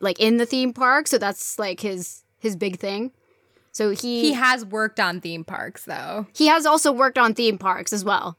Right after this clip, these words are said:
Speaker 1: But he
Speaker 2: Yeah.
Speaker 1: wants, so I'll get to it soon, but essentially he wants to make a new theme park, um, so you can live out
Speaker 2: Mm-hmm.
Speaker 1: your character. His credentials are he has a B F A,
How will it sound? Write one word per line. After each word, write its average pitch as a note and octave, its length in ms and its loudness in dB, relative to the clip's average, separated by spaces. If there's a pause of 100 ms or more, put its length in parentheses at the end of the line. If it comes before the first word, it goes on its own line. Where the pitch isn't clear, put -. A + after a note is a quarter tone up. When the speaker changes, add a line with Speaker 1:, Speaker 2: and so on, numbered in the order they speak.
Speaker 1:
But F#3 140 2
he A3+ 160 2
Speaker 2:
Yeah. A3 120 2
Speaker 1:
wants, B3 360 2
so A3+ 320 2 (1000)
I'll A3+ 140 2
get A#3 240 0
to B3 120 0
it F#3 160 -2
soon, G3+ 340 -4
but G3+ 260 -4 (160)
essentially A#3 380 0
he A#3 60 4
wants A3 340 2
to A3+ 80 -6
make G3+ 320 -2
a F#3 60 -6
new F#3+ 220 -4
theme F#3 260 -4
park, - 420 -16 (280)
um, F3 500 2
so G3 100 -6
you F3+ 120 -2
can G3 200 -4
live G3+ 120 -2
out F3+ 60 -2
Speaker 2:
Mm-hmm. F3 80 -4
Speaker 1:
your F3+ 100 -8
character. - 560 -12 (440)
His A3+ 220 2
credentials A#3 640 2
are G3+ 260 2
he G#3 200 -4
has G3 300 -2
a G#3 100 -2
B G#3+ 240 -4
F C#4 140 -4
A, A3+ 340 -6